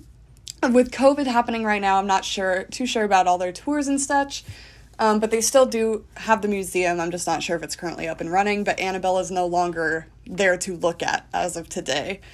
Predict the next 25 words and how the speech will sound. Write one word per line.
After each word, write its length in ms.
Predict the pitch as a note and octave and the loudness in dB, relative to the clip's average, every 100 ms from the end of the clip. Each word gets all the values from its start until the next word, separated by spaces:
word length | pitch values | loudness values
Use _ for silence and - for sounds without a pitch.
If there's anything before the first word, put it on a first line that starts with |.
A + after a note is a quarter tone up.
| - - - | -20 -20 -6
Um, 400 | F3+ D3+ C#3 F3+ - - | -2 -2 -4 -10 -16 -2
but 80 | A#3 | 4
yeah, 140 | E4 | 4
looking 400 | C4+ G3+ B3 G4+ | 4 2 2 4
into 180 | F4+ C#4 | 4 2
stuff 280 | - B3+ B3+ | 2 2 2
like 140 | D#4+ | 0
this, 240 | A3+ G#3 G#3 | 2 2 0
it's 220 | G#3 - | -2 -2
super, 580 | - D4 F#4 F4+ E4 - - | 0 0 2 0 0 -6 -8
super 300 | - F4+ G4+ | -4 -2 -2
cool 280 | - A#3+ B3 | -2 0 2
to 80 | |
read 200 | G#3 G#3+ | 2 2
about. 340 | G#3+ F#3 F3+ F3+ | 2 2 2 2
However, 460 | F#3+ G3 F#3+ F#3+ | 0 0 0 -4
like, 320 | F3+ F3+ F3 - - - - - | -2 -4 -6 -16 -20 -20 -20 -4
very 300 | G3 A3 G#3+ | 2 4 4
scary 460 | G#3+ - G#3 G3+ G3 | 2 2 4 4 2
when 160 | F#3 | -2
you 100 | F#3 | -4
think 180 | F#3 F#3+ | -4 -4
about 260 | F#3 F3 E3+ | 0 0 0
the 120 | F3 | -4
real 600 | E3+ F3+ F3+ F3 E3+ | 0 2 4 4 2